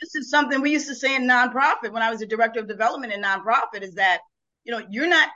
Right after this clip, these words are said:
asking people to buy something. You're giving them an opportunity to change their life in some form or fashion. So when you reframe the way you think about it, now your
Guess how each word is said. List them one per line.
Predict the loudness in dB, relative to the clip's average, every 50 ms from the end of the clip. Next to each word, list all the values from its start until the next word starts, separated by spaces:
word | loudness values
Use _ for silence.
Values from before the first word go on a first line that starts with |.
| -4
asking | 0 4 4 4 2 0 -8 -10 -10 -10 -10 -10 -6
people | -6 -6 -6 -4 -8 -8 -4
to | -4 -6
buy | 0 4 4 6 6 6 4
something. | 2 0 0 -2 -2 -2 -2 -4 -2
You're | -2 -2 -2
giving | 0 -2 -2 0 0 0 0
them | 0 0 0
an | 2 4
opportunity | 2 2 2 -2 -8 -8 -6 -6 -4 -2 -2 -2 -2 -2 -4 -6 -8 -10 -14 _ _ _ -18
to | -12 -8
change | -4 -2 0 0 0 -2 -4
their | -2 -2 -2 0
life | 2 2 2 2 2 0 -6 -6
in | -8 -8
some | -2 0 0 0 0 -2
form | -2 0 0 0 0
or | -2 -2
fashion. | 2 4 4 4 4 2 0 -8 -10 -14 -16 _ _ -20 -20 _ _
So | -2 0 0 2
when | 2 0 0
you | -2 -2 -2
reframe | 0 0 -2 -2 -4 -6 -2 0 2 4 4 4 2 0 -2 -4 -2
the | -4 -2 0
way | 2 2 2 2
you | -2 -6 -10 -10 -14 _ _
think | -2 -2 -2 0 0
about | -2 2 4 4 4 4 4 0 -2
it, | -6 -12 -14 -16 _ _ _ _
now | -2 0 0 2
your | 0 0 -4 -6